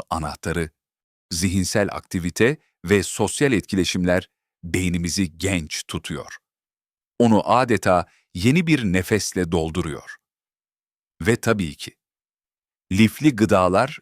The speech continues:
ve probiyotikler sindirim sistemimizin düzenli çalışmasını sağlayarak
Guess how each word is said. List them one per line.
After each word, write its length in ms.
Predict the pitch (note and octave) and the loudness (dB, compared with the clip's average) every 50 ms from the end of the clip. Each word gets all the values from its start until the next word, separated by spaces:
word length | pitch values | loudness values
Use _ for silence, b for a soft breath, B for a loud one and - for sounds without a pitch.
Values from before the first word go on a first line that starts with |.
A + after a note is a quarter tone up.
| _ - | _ -2
ve 160 | F2+ G2+ F#2+ | 0 0 0
probiyotikler 840 | - - G2 G2+ F2+ F#2 G2 F#2 E2 - F#2 - - F#2+ F#2 F#2 F#2 - _ _ _ - | 0 0 0 2 2 2 0 0 -2 -2 -6 -4 -2 0 0 0 -2 -8 _ _ _ -12
sindirim 540 | - - - A2 G2 F#2+ G2 G#2+ D3 E3+ D#3 | -10 -4 -2 0 0 2 2 2 2 0 -2
sistemimizin 840 | - - G#2+ - - G#2+ G2 F#2 F2+ F2+ E2 D#2 F2+ E2+ D#2+ D#2 | -4 -6 -6 -4 -2 -2 0 0 0 -2 -2 -2 -2 -4 -4 -4
düzenli 420 | D#2+ G2+ F#2+ A#2 A2+ A2+ C3+ F3+ E3+ | -4 -2 0 0 0 2 0 -2 -2
çalışmasını 600 | - D3 A2+ G#2 - - G2 F2 - - F#2 F2 | -2 -2 -2 -2 -2 -4 -4 -4 -4 -2 -4 -4
sağlayarak 760 | - - - F2 E2 D#2+ E2 D#2+ D#2+ D#2+ D#2+ G2+ - - - | -2 -2 0 0 0 0 0 -2 -2 -2 -2 -2 -4 -6 -12